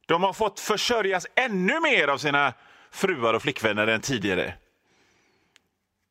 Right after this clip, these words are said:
Vilken, vilken, vilken tragedi att Linda Bengtzing och Jill Johnson och såna där coverband som drar gamla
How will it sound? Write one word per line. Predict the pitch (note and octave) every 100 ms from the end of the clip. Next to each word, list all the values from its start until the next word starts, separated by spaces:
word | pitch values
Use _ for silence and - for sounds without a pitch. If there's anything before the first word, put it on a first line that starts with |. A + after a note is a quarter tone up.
| _
Vilken, | A#2+ - C#3+ B2+
vilken, | C#3 C#3+ B2+ -
vilken | C3 B2+ D3
tragedi | - - C3 - D#3 C#3+ A2 C#3+ G3 D#3 A#2 G#2+ G#2+ - _ _ _ _ _ _ _ _ _ _ -
att | A#2+ A#2+ -
Linda | C#3+ C#3 D#3 D#3 C#3 D3+ C3
Bengtzing | F3 F3+ C3+ - - - B2+ A#2+ B2 A#2+ G2+ _ _ - - _ _ -
och | B2+
Jill | A#2+ D#3 D3 D3+
Johnson | F3 D3 A#2+ - C3 B2 B2 G#2 _ - - _ _ _ _ _ - - -
och | C#3 - -
såna | D#3 E3
där | D#3 C3 _ - _ _ _ _ _ _ _ - -
coverband | A3 E3 B2 C3+ C3+ D3+ E3+
som | - E3
drar | F3+ E3+ B2+
gamla | C#3 C3 C3